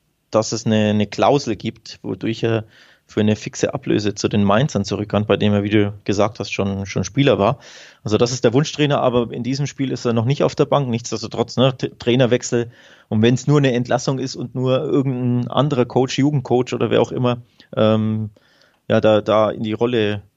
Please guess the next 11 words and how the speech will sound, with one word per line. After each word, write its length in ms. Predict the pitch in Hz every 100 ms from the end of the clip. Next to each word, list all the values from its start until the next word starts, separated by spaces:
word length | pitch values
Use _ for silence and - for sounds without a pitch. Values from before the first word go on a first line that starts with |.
| _
kommt, 380 | - - 123 -
aber 260 | 107 101 104
nichtsdestotrotz 640 | 123 120 117 113 113 -
kann 160 | 113
ein 60 | 123
Trainerwechsel 500 | - 117 113 117 117
immer 220 | - 135
einen 100 | 117
kleinen 460 | 110 107 123 139 135
Effekt 420 | - - 120 -
haben. 400 | 117 127 143 151